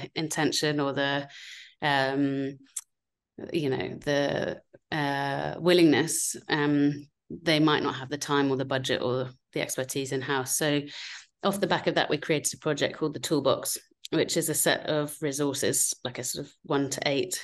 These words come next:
steps on how initially, you know, our suppliers could go about putting in place a sustainability program. So we're kind of starting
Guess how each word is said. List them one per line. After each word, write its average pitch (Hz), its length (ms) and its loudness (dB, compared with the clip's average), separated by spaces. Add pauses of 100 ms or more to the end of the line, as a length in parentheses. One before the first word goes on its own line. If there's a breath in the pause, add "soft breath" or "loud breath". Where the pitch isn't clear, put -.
(100)
steps - 720 0
on 147 200 2
how 139 500 0 (680 loud breath)
initially, 170 560 4 (280)
you 151 120 -2
know, 139 120 2
our 143 80 2
suppliers 143 500 0
could 139 160 -8
go 139 160 0
about 135 440 2 (240)
putting 143 200 -2
in 135 100 0
place 131 340 -2
a - 20 -2
sustainability 131 760 -4
program. 127 420 -4
So - 160 2
we're 170 100 8
kind 202 180 6
of 202 80 10
starting 156 640 2